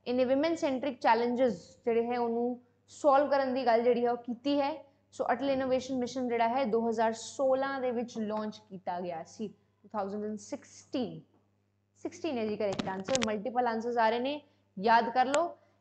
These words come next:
इन्हां विचों केड़ी स्टेट गवर्नमेंट ने नोटिफाई कीता है कावेरी साउथ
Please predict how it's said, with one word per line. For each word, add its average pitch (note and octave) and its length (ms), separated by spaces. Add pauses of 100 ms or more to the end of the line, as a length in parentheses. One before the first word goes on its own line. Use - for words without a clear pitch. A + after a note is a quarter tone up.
इन्हां C#4 220
विचों B3 200
केड़ी D4 340
स्टेट D4 400
गवर्नमेंट B3 400
ने C4 100
नोटिफाई C4 580
कीता B3 340
है B3+ 200
कावेरी A#3+ 480
साउथ B3 360